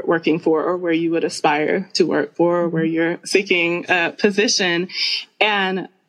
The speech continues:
Speaker 1: look at what they do. I, I mean, I still do that. I look at other museums' social media pages all the time to kind of self-align and self-check myself to make sure, okay, you know,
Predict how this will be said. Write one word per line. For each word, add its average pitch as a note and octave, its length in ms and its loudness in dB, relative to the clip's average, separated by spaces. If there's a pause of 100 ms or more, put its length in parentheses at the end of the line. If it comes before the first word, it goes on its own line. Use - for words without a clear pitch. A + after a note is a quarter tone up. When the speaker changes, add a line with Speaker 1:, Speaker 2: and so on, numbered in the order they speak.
(140)
Speaker 1:
look C#4+ 220 2
at - 140 -2
what F#3+ 160 -2
they D#3+ 160 0
do. D3+ 340 -2
I, F3+ 260 -2
I - 40 2
mean, F#3+ 160 0
I F3+ 100 0
still F3 320 -2
do - 180 -2
that. F#2+ 220 -2
I D3 120 0
look E3+ 260 -2
at D3+ 180 -2
other E3+ 220 0
museums' E3+ 1120 -2
social F3 460 0
media E3+ 340 0
pages E3 500 -2
all E3 220 2
the E3 100 0
time D#3+ 460 -2
to F3 320 0 (260)
kind C#4 200 2
of B3 100 -2
self-align F3 720 -2
and D#3+ 340 -2 (180)
self-check G3+ 500 -2
myself E3+ 400 -2
to E3+ 100 -2
make E3+ 220 0
sure, D#3+ 500 -2
okay, E3 560 -2
you - 80 -2
know, - 260 -4